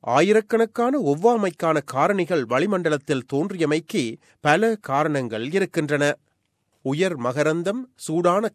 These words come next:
காற்று, அத்துடன் திடீரென பெய்த கடும் மழை ஆகியனவே அலையென ஆஸ்மா தாக்குதல் ஏற்பட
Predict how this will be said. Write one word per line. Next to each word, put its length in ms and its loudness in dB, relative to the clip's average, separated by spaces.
காற்று, 380 0
அத்துடன் 480 0
திடீரென 420 2
பெய்த 340 0
கடும் 320 -2
மழை 220 0
ஆகியனவே 680 2
அலையென 380 0
ஆஸ்மா 260 0
தாக்குதல் 440 -2
ஏற்பட 360 -2